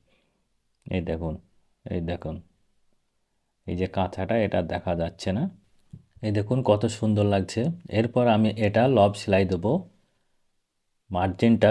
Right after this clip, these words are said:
ব্যাক সাইডে ফেলে এখানে লব সেলাই দেবেন। এখানে বারটেক করে নেবেন এই মুখে, এই সাইডটাও এখানে বারটেক করে নেবেন। লব সেলাই দিয়ে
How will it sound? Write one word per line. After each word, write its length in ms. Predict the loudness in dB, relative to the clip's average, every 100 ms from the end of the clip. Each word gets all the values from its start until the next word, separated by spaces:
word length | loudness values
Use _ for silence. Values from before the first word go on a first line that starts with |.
| 4
ব্যাক 160 | 2 0 0
সাইডে 280 | -2 0 -2
ফেলে 220 | -2 0 0 0
এখানে 280 | -4 -2 -2 -2 -4 _ _ _
লব 180 | 0 0 0
সেলাই 220 | -2 -2 -2
দেবেন। 220 | -6 -8 -8
এখানে 200 | -4 -2 0
বারটেক 300 | -2 -4 -4 -2
করে 140 | 0 0
নেবেন 200 | 0 0
এই 40 | 0
মুখে, 220 | -2 -2 -6 -2
এই 80 | -4 0
সাইডটাও 320 | 0 0 0 -2
এখানে 200 | -2 -4 -2
বারটেক 300 | -4 -6 -6
করে 160 | -4 -2
নেবেন। 240 | -2 -2 -4 -8 -14 _ _ _ _ _ _
লব 320 | -8 -2 0 -2
সেলাই 220 | -2 -2 0
দিয়ে 140 | 2